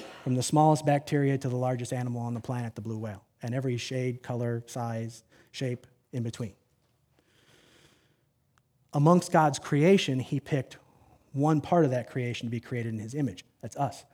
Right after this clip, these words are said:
That's humanity. We are one in that. And yet we are amazingly diverse in terms of our abilities and in terms of our attitudes and in terms of our behaviors. What it means is that whatever else we are, we are all of us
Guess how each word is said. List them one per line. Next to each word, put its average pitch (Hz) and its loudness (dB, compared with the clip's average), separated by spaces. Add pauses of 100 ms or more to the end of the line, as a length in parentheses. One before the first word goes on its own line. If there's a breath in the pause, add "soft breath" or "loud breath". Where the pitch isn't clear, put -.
That's - -12
humanity. 123 -4 (640)
We 131 2
are 123 2
one 127 2 (300)
in 120 -4
that. 110 -8 (480 soft breath)
And 143 4
yet 143 4
we 143 4
are 135 4
amazingly 139 4
diverse 135 2
in 117 -4
terms 131 -2
of 120 -2
our 135 4
abilities 131 0
and 120 -2
in 123 -4
terms 135 -4
of 120 -4
our 127 -2
attitudes 127 -2
and 117 -4
in 117 -4
terms 127 -6
of 120 -4
our 120 -4 (240 soft breath)
behaviors. 127 -2 (1800 soft breath)
What 147 4
it 147 2
means 180 8
is 120 0
that 131 -2
whatever 175 6
else 170 4
we 156 6
are, 120 0
we 131 2
are 131 2
all 180 6
of 117 4
us - -16